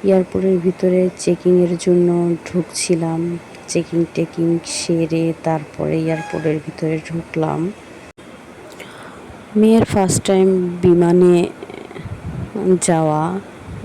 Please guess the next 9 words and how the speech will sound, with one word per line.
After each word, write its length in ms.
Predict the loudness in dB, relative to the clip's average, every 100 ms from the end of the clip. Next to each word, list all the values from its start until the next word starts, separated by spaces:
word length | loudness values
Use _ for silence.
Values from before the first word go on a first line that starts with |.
| -2
আর 440 | 0 2 2 0 -4 -4
আমার 540 | -2 0 2 0 -2 -6 -12 -8
বিমানে 500 | 0 2 4 4 2
ওঠা 240 | 2 0 -2
সেকেন্ড 440 | 0 2 4 2 0
টাইম, 380 | 0 2 0 -2 -4 -10 -8 -8 -6 0
ইন্টারন্যাশনাল 840 | 0 2 4 4 4 2 2 2
ফার্স্ট 420 | 2 0 0 -2 -2
টাইম। 320 | 0 0 -2